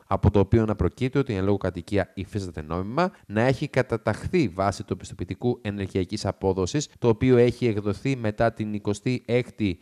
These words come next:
Νοεμβρίου δύο χιλιάδες δεκαεπτά και να έχει εγκριθεί με απόφαση του δ Π Α σε κατηγορία χαμηλότερη ή ίση της γάμα. Και τέλος, να μην έχει κριθεί κατεδαφιστέα.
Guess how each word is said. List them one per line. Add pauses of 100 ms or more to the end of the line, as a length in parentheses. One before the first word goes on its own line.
Νοεμβρίου
δύο
χιλιάδες
δεκαεπτά
και
να
έχει
εγκριθεί
με
απόφαση
του
δ
Π
Α
σε
κατηγορία
χαμηλότερη
ή
ίση
της
γάμα.
Και
τέλος,
να
μην
έχει
κριθεί (140)
κατεδαφιστέα.